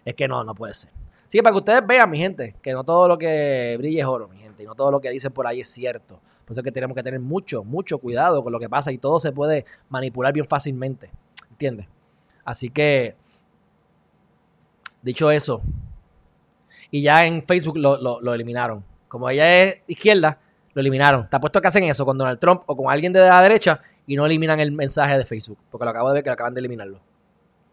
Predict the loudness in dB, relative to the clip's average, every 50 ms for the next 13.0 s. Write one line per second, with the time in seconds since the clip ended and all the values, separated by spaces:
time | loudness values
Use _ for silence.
0 | _ _ _ _ _ _ _ _ _ _ _ _ _ _ _ _ _ _ _ _
1 | _ _ _ _ _ _ -20 -14 -6 -4 -4 -2 0 0 2 2 2 2 2 0
2 | 0 -2 -4 -4 -6 -8 -12 -14 -12 -6 -2 0 2 2 2 2 2 2 4 4
3 | 2 0 -2 -2 -2 -2 -4 -2 -4 -6 -6 -6 -8 -8 -8 -8 -10 -12 -12 -14
4 | -16 -20 _ _ _ _ _ _ _ _ _ _ _ _ _ -14 -10 -8 -6 -6
5 | -6 -6 -8 -8 -8 -8 -10 -10 -12 -14 -18 -20 -20 _ _ _ _ _ _ _
6 | _ _ 0 2 2 2 0 -4 _ _ _ _ _ _ _ _ _ _ _ _
7 | -6 -6 -6 -6 -8 _ -4 -2 -2 0 2 2 2 2 2 2 2 4 4 4
8 | 4 2 0 -2 0 0 0 2 2 2 2 2 0 -4 -10 -10 -12 -14 _ _
9 | _ _ _ _ -12 -10 -4 0 2 2 2 2 2 2 2 0 0 -2 -4 -4
10 | -4 -6 -6 -4 -2 0 2 2 4 4 2 2 2 0 2 2 4 6 6 6
11 | 6 6 4 2 -2 -4 -4 -2 -2 0 0 -2 -2 -2 -6 -8 _ _ _ _
12 | _ _ _ _ -2 -2 -2 -2 -4 -6 -4 -4 0 2 4 4 4 4 0 -6